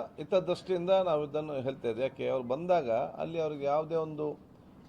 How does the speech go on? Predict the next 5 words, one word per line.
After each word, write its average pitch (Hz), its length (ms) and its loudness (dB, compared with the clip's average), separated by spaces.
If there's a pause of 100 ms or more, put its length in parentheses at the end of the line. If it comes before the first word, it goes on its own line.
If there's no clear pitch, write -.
(100)
ಗೊಂದಲವಿಲ್ಲದೆ, 135 1000 2 (520)
ಯಾವುದೊಂದು 143 480 4
ಒತ್ತಡವಿಲ್ಲದೆ 123 920 0 (460)
ನೇರವಾಗಿ 147 920 2
ಬಲ 131 220 4